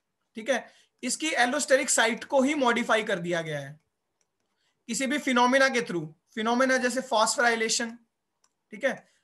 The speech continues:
जैसे कि राइबोसाइलेशन, तो इस तरह से किसी फिनोमिना के through जो एलोस्टेरिक साइट है, इसको ही मॉडिफाई कर दिया गया है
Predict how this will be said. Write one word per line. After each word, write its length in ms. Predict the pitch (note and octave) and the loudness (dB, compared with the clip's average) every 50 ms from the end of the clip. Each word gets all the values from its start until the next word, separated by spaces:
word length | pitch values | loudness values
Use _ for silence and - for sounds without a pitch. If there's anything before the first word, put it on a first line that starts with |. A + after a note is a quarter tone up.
| _ _ - | _ _ -8
जैसे 200 | G3 F#3+ - G#3+ | -6 -6 -6 -6
कि 120 | F#3+ A#3+ | -6 0
राइबोसाइलेशन, 1080 | A#3 G#3 G3+ G3+ G3 F#3+ A#3 A#3 - A3 G3+ G3+ G#3 G3+ G3+ G3+ - A3+ G#3+ G#3 G#3 - _ _ _ _ _ _ _ _ _ _ - | 2 4 4 4 4 2 0 0 2 2 2 2 0 0 0 0 0 -2 -4 -6 -10 -16 _ _ _ _ _ _ _ _ _ _ -10
तो 160 | A#3+ - - D4+ | -10 -8 -6 -8
इस 140 | D4+ - | -6 4
तरह 160 | - C#4+ C4+ C#4 | 6 6 6 6
से 100 | C#4 C#4+ | 4 -2
किसी 280 | C#4+ C#4 C4 C#4+ C#4+ | -4 -4 -4 -4 -6
फिनोमिना 500 | - - B3+ A#3 A#3+ A#3+ A#3+ C4 C4 C#4 | -4 -2 0 2 2 2 2 2 2 0
के 140 | C#4 C#4 C4+ | 0 -2 -6
through 320 | C4+ - G3 G#3+ A#3+ C#4 | -6 -4 -6 -6 -6 -6
जो 120 | G#3+ B3 B3+ | 0 0 0
एलोस्टेरिक 600 | - G3+ G#3+ A#3+ C4+ C4 - C4 A#3+ A#3 A#3 - | 0 2 4 4 4 4 4 0 -2 -2 -2 -2
साइट 320 | - G#3 F#3+ G3 G3 G3 | 0 0 0 0 0 -2
है, 120 | A#3+ B3+ - | -6 -8 -6
इसको 300 | A#3 A3 - - - C4 | -8 -8 -8 -4 -2 -2
ही 120 | B3 C4+ D4 | -2 0 0
मॉडिफाई 480 | C4+ A#3+ A3 G#3 A#3 A#3 A3+ G#3 G#3 | 2 0 2 0 0 -2 -2 -2 -2
कर 160 | F#3 G#3 F3+ D#3+ | -2 -4 -4 -4
दिया 220 | E3 F3+ F3 F3 | -2 -2 -2 -2
गया 220 | E3+ E3+ E3+ E3 | -2 -4 -4 -4
है 200 | E3+ F#3+ A3 B3 | -4 -4 -6 -10